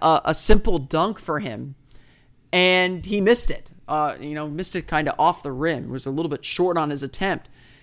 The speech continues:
In the second quarter, at the end of the second quarter, he had a wide open lane and a dunk attempt that he usually makes with ease.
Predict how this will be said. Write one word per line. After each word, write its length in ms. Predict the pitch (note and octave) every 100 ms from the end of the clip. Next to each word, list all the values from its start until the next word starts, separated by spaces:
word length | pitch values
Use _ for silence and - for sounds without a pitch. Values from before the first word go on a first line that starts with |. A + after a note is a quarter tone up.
| -
In 100 | C4+
the 60 | F#3
second 480 | - A#3+ A#3 E3 -
quarter, 440 | G3+ B3 A3 D#3+
at 160 | D#3+ -
the 140 | E3
end 80 | G3+
of 60 |
the 80 | F3
second 260 | F#3 E3 C#3+
quarter, 340 | - C3+ C#3 - _ _ _ _ _ _ _ _ _ _ - -
he 100 | G#3+
had 80 | G#3+
a 60 |
wide 240 | F3+ F#3+ G#3+
open 340 | G3+ G3 F3
lane 280 | F3+ G#3 G3
and 120 | D#3+
a 60 | C3
dunk 260 | E3+ G#3+
attempt 400 | G#3 - E3 - - - - - -
that 180 | F3 E3
he 100 | E3+
usually 400 | A3+ A3+ G3+ F#3
makes 320 | E3+ F3+ -
with 140 | D#3+ -
ease. 540 | F#3+ G3 C3+ - -